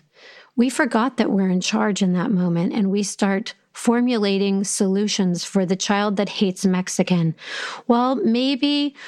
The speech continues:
we can pop by the Chinese place that you like afterward." Or, "Well, do we really need to have Mexican? I guess we could do that on our date night." Out of nowhere, there's this interference of what the child wants,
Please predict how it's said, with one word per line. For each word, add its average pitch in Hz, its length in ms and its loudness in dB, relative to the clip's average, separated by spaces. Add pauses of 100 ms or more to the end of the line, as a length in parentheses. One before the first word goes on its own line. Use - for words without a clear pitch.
(160)
we 277 160 2
can 285 220 0
pop 254 360 -2
by 254 280 2
the 254 100 0
Chinese 254 640 0
place 214 300 0
that - 160 0
you 208 160 2
like 208 260 0
afterward." 226 920 -2 (440)
Or, 220 480 0 (280)
"Well, 294 400 2
do 240 160 0
we 247 140 0
really 214 320 0
need 262 220 -2
to 277 80 0
have 247 240 -2
Mexican? 254 460 -2
I 226 100 0
guess 214 320 -2
we 240 140 0
could 196 180 0
do 208 160 0
that 190 220 0
on 190 160 2
our 180 100 0
date 202 320 -2
night." 185 380 0 (160)
Out 226 160 2
of 269 180 0
nowhere, 214 960 0
there's 196 300 0
this 190 260 -2
interference 208 960 0
of 196 200 2
what 190 320 -2
the 226 80 2
child 190 440 0
wants, 196 460 0